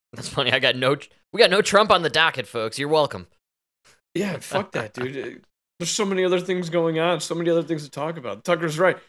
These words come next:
Speaker 2: There's so many questions I have about what has happened in very recent history.
Speaker 1: Yeah.
Speaker 2: You know?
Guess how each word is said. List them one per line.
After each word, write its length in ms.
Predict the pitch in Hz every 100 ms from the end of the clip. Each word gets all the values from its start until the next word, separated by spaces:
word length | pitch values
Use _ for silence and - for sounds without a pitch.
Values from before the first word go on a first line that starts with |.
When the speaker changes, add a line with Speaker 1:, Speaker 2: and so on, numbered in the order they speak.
| _
Speaker 2:
There's 140 | 165 165
so 180 | 180 170
many 200 | 160 147
questions 560 | - 135 180 160 131
I 100 | 123
have 320 | 127 113 117 - _ -
about 320 | 135 139 127
what 160 | 151 135
has 300 | 147 165 156
happened 420 | 123 104 90 - _
in 120 | 165
very 480 | 139 147 170 175 170
recent 440 | 156 160 165 135 135
history. 500 | 147 - 82 76 - _ _ _ _ _ _ -
Speaker 1:
Yeah. 220 | 110 - -
Speaker 2:
You 140 | 127
know? 240 | 123 127